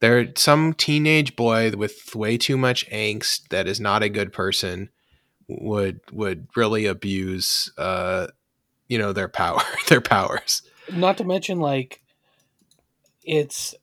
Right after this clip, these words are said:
Speaker 2: I, I felt like it did a super villain origin story in a really believable way.
Speaker 1: Plus, it
Speaker 2: Like,
Speaker 1: gave us,
Speaker 2: everything
Speaker 1: it
Speaker 2: happening
Speaker 1: gave
Speaker 2: in his
Speaker 1: us,
Speaker 2: life.
Speaker 1: it gave us Josh Trank, which, who m-,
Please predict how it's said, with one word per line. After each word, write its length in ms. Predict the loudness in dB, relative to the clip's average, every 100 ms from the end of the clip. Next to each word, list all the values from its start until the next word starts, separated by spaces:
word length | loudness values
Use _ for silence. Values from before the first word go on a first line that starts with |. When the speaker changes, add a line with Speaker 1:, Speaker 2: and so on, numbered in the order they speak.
| -8
Speaker 2:
I, 340 | -4 0 2
I 20 | 2
felt 240 | 2 2
like 360 | 0 -2 -4 -8
it 200 | -8 -2
did 180 | 0 0
a 140 | 0
super 480 | -2 -8 -8 -6 -4
villain 360 | -2 -2 -2
origin 580 | -4 -6 -4 -2 -2 -4
story 520 | -4 -4 -4 -4 -6 _ _ _ _ _ _ _
in 180 | 2 2
a 180 | 2 -2
really 640 | -4 -6 -4 -4 -4 -4
believable 720 | -4 -4 -4 -6 -6 -4 -4 -2
way. 180 | -4 -8 -20 _ _ _ _
Speaker 1:
Plus, 340 | 2 6 6 6
it 60 |
Speaker 2:
Like, 80 | 6
Speaker 1:
gave 180 | 4 4
us, 160 | 4 2
Speaker 2:
everything 200 | -4 _
Speaker 1:
it 60 | -6
Speaker 2:
happening 260 | -4 2
Speaker 1:
gave 100 | 4 6
Speaker 2:
in 40 |
his 80 | 4
Speaker 1:
us, 40 | 0 -6
Speaker 2:
life. 360 | _ _ -10
Speaker 1:
it 20 | 0
gave 200 | 4 4
us 160 | 0
Josh 360 | 2 4 4 2
Trank, 400 | 0 0 -2 -6
which, 220 | -6 -6
who 100 | -6
m-, 140 | -6